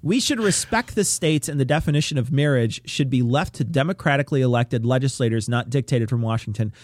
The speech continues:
This bill will safeguard the ability of states to preserve traditional marriage from re-, its residents." No, this bill will take away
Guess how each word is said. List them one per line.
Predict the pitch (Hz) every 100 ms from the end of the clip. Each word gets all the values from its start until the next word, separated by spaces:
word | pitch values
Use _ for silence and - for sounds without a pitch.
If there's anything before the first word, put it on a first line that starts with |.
| - -
This | 202 -
bill | 240 208
will | 156
safeguard | - - 254 349 - - 190 190 170
the | 190
ability | 170 240 277 277 262
of | 208
states | - - 277 247 -
to | -
preserve | - 190 175 208
traditional | - 180 196 - 208
marriage | 160 165 165
from | - 151
re-, | 160 156
its | 143 -
residents." | 175 170 113 92 - -
No, | 196 277 339 156 -
this | 175 311
bill | 214 247 311
will | 240 220 -
take | 269 311
away | 277 202 262 294